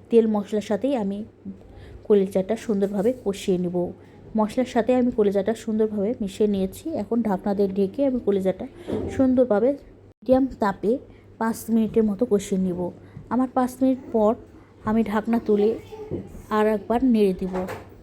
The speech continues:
আমি কিন্তু কলিজাতে কোনো পানি দিইনি, তারপরেও দেখেন কলিজা থেকে কত পানি বের হয়েছে, অনেক পানি বের হয়েছে। এই পানিতেই আমি কলিজাগুলো সুন্দরভাবে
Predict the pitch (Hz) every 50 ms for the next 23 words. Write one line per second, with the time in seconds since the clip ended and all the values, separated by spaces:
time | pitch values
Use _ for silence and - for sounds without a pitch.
0 | - - - - - - - - - - - - - - - - - - - -
1 | 233 240 247 254 - 269 254 247 285 269 - 226 226 214 220 214 220 226 - 226
2 | 240 - - 208 196 196 190 185 190 190 185 190 185 185 - - 220 220 - -
3 | 233 240 233 202 196 185 - 214 214 - 214 208 202 202 196 190 214 202 202 -
4 | 196 190 233 - 196 190 190 190 185 196 185 190 185 - 190 185 180 - - -
5 | 196 185 190 - - - - - - - - - - - - - 240 254 247 -
6 | 220 208 202 196 202 196 190 196 202 190 190 190 - 208 - - 240 240 - 226
7 | 226 233 233 - 277 254 240 247 247 - - 202 202 202 208 208 208 208 214 226
8 | 226 - 240 233 240 240 226 214 196 196 233